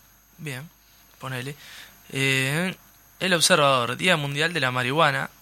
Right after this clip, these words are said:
origen y por qué se celebra hoy, veinte de abril, bueno, en ese momento, el cuatro veinte.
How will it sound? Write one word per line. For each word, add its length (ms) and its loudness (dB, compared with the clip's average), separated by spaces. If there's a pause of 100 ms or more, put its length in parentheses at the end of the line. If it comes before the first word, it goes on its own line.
(220)
origen 460 -4
y 80 -2
por 180 -4
qué 140 -2
se 100 -6
celebra 400 0
hoy, 200 2
veinte 280 0
de 80 2
abril, 380 -2
bueno, 240 -6
en 80 -4
ese 160 -4
momento, 340 -4 (840)
el 460 -10
cuatro 340 2
veinte. 540 -4